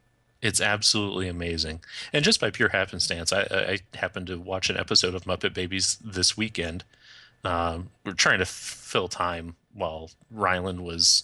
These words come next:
kinda looking for something to do. So I slapped that up on the laptop from YouTube and we watched about half of an episode, and it all took me right back. And I was looking at it and thinking, you know,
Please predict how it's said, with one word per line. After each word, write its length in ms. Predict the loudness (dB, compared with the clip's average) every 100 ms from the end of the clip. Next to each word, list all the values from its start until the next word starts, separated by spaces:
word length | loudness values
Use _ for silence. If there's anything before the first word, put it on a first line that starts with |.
| 0
kinda 380 | -6 -4 -4 -6 -14 -20 -20 -20 -20 _ -2
looking 320 | 0 0 0
for 120 | 2
something 320 | 2 0 -2
to 80 | -2
do. 240 | 0 0 -2 0
So 160 | 0 2
I 160 | 0 0 2
slapped 380 | 4 6 4 2
that 140 | 2
up 120 | 2
on 80 | -2
the 80 | 0
laptop 440 | -2 0 0 -2
from 120 | -4
YouTube 460 | -6 0 2 2 0
and 160 | -6 -10 -16 -18 -18 -6
we 80 | -2
watched 320 | 0 0 0
about 260 | 0 0 2
half 220 | 0 0
of 80 | -2
an 100 | -2
episode, 580 | -2 2 2 2 0 -4
and 140 | -8 -10 -16
it 80 | -10
all 160 | -8 -2
took 240 | 0 2
me 60 | 4
right 220 | 4 2
back. 280 | 0 0 0
And 80 | 0
I 60 |
was 140 | 2 0
looking 240 | 0 2
at 80 | 2
it 80 | 2
and 100 | 0
thinking, 340 | -4 -4 -10 -12 -14 -14 -14 -16 -20 _ -4
you 100 | 0
know, 360 | 0 0 -4